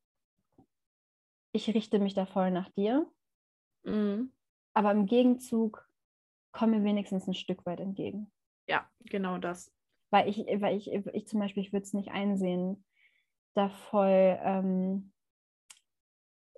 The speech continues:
Speaker 1: Rücksicht auf jemanden zu nehmen, wenn ich das Gefühl hab, dass es einfach voll einseitig ist und die andere Person so gar keine Anstalten irgendwie macht und dann auch immer als Ausrede nimmt.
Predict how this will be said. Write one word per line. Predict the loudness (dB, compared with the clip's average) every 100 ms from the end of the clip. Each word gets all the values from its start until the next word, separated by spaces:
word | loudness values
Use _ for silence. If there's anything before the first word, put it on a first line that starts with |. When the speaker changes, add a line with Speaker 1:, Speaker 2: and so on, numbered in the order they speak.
| -14 -12 -12 -10 -12 -10 -6
Speaker 1:
Rücksicht | -2 -2 -2 -4
auf | -4
jemanden | -2 0 -2 -4
zu | -2
nehmen, | 0 0 0 0
wenn | -2
ich | -4 -8
das | -12 -12
Gefühl | -16 _ -6
hab, | -4 -6
dass | -12
es | -10
einfach | -10 -8 -10 -14 _ _
voll | -6 -4
einseitig | -2 -2 -2 -4 -6 -10
ist | -12 -10 -8
und | -8
die | -6
andere | -4 -4 -4
Person | -6 -4 -2 0 -2
so | -4
gar | -4 -6
keine | -6 -6 -6
Anstalten | -6 -10 -4 -4 -2 -4
irgendwie | -4 -4
macht | -6 -4
und | -4
dann | -2
auch | -2
immer | -2 -2 -4 -20 -4
als | -2 -2 -2
Ausrede | -2 -2 -2 0 2 4
nimmt. | 4 4 0 -2 -16